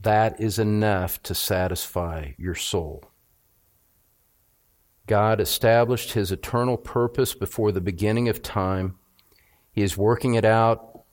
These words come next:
perfectly on a precise timetable that cannot fail. That, my friends,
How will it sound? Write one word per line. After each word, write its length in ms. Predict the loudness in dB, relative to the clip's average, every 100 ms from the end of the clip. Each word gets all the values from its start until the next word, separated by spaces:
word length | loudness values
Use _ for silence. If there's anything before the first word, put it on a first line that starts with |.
| -14
perfectly 800 | 0 2 2 0 -2 0 0 0
on 140 | 0 0
a 40 |
precise 580 | 0 0 2 4 4 2
timetable 920 | -4 0 2 2 0 0 0 2 0
that 200 | -2 -8
cannot 540 | -4 -2 0 0 -4 -6
fail. 540 | -4 -4 -4 -10 -12 _ _ _ _ _ _ -20 -14
That, 760 | -4 2 4 6 4 0 -10 -16 -6
my 160 | -4
friends, 640 | -4 -2 -2 -2 -4 -6